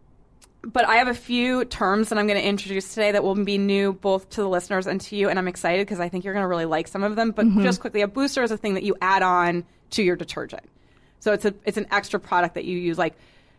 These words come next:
Speaker 1: fabric softener would fall into that category.
Speaker 2: Oh, really?
Speaker 1: OxiClean would add, would,
Speaker 2: Okay.
Speaker 1: like, would fall into that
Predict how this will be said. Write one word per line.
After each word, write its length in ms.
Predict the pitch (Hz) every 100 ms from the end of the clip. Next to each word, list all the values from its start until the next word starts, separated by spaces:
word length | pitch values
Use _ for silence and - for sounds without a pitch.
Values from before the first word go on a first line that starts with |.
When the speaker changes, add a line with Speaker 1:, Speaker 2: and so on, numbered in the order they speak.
| _ _ _ -
Speaker 1:
fabric 260 | 254 226
softener 340 | 233 185 185 165
would 100 | 165
fall 180 | 160 160
into 140 | 175
that 180 | 180 -
category. 520 | 175 160 160 262 180
Speaker 2:
Oh, 40 |
really? 220 | 170 208 392
Speaker 1:
OxiClean 800 | 480 508 240 233 - 226 202 190
would 120 | 185
add, 420 | 180 180 175 -
would, 240 | 208 196 233
Speaker 2:
Okay. 160 | 190 214
Speaker 1:
like, 320 | 208 185 - - _ _ _ _ -
would 180 | 220 220
fall 220 | 196 180
into 260 | 185 208 175
that 300 | 165 165